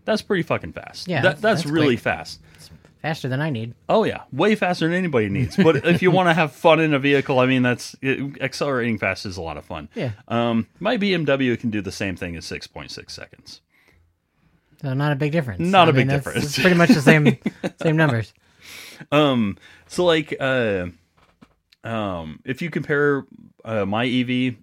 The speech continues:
Speaker 1: or a lot of E Vs, uh, to the average gas vehicle, not a, a V six Mustang,
Speaker 2: Mm-hmm.
Speaker 1: um, most, most of them I could blow out of the water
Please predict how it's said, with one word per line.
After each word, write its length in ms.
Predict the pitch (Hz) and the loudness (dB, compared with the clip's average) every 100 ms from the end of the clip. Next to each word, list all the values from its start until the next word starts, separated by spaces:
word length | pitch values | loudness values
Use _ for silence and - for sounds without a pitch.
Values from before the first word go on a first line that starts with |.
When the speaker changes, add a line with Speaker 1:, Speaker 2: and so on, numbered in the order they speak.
| - | -6
Speaker 1:
or 380 | 117 110 98 - | -2 -2 -2 -6
a 40 | |
lot 260 | 92 80 107 | -10 -6 -4
of 80 | 110 | -4
E 100 | 110 | -4
Vs, 320 | 113 110 - _ _ _ - | -4 -6 -8 _ _ _ -12
uh, 300 | 92 90 87 | -8 -6 -8
to 460 | - 107 101 95 82 87 | -6 -4 -4 -6 -10 -10
the 200 | 95 - | -12 -8
average 600 | 82 107 131 165 170 165 | -6 -4 -2 -4 -4 -6
gas 280 | 156 165 156 | -6 -6 -6
vehicle, 440 | 139 160 175 170 | -8 -8 -4 -2
not 320 | 139 113 131 - | -2 -2 -4 -6
a, 160 | 113 110 110 | -8 -8 -8
a 60 | 113 | -6
V 140 | 123 | -4
six 260 | 120 117 - | -4 -6 -6
Mustang, 540 | 120 120 - 131 143 - 131 | -8 -8 -6 -6 -8 -8 -4
Speaker 2:
Mm-hmm. 200 | 117 113 - - | -4 -4 -8 -8
Speaker 1:
um, 320 | 110 98 95 | -6 -4 -2
most, 400 | 135 202 - - - - | 0 0 -2 -10 -14 -10
most 280 | 127 139 170 | -4 -4 -2
of 80 | 147 | -4
them 340 | 143 120 104 - _ _ - | -4 -4 -6 -10 _ _ -2
I 120 | 147 | -2
could 200 | 156 123 | -2 -4
blow 240 | 113 110 104 | -2 -2 -2
out 160 | 95 | -6
of 60 | 82 | -8
the 80 | 80 | -10
water 600 | 73 95 90 - - | -8 -4 -4 -6 -16